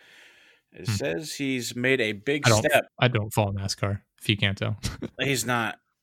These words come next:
Speaker 1: driving for nascar. He's a co-driver
Speaker 2: Hmm.
Speaker 1: for Kobayashi, I think.
Speaker 2: Okay.
Speaker 1: It's, uh, um, I wouldn't say it's Indy. I don't even know what kind of fucking racing this is.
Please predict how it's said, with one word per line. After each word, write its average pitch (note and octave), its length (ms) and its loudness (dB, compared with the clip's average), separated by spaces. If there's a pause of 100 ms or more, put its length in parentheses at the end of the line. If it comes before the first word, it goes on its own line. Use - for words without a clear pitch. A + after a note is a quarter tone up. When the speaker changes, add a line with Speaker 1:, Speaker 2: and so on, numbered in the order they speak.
(140)
Speaker 1:
driving A#2 340 -6
for - 160 -16
nascar. F#2+ 640 -10
He's G2+ 260 -8
a - 120 -12
co-driver G#2+ 800 -4
Speaker 2:
Hmm. G2+ 60 -10 (180)
Speaker 1:
for E2+ 380 -10 (260)
Kobayashi, G2+ 880 -8 (800)
I A#2 40 -20
think. C3+ 380 -14 (720)
Speaker 2:
Okay. G2 340 -2 (540)
Speaker 1:
It's, G#2+ 340 -8
uh, G#2 680 -4 (360)
um, G2+ 360 -14 (300)
I - 380 -20
wouldn't A2+ 200 -14
say G2 120 -8
it's E2+ 140 -10
Indy. E2+ 320 -12
I F#2+ 60 -8
don't B2 80 -12
even G#2 140 -10
know F2+ 80 -10
what - 60 -16
kind E2+ 140 -12
of D#2 80 -16
fucking - 300 -18
racing F2+ 340 -12
this D#2+ 180 -14
is. D#2+ 220 -12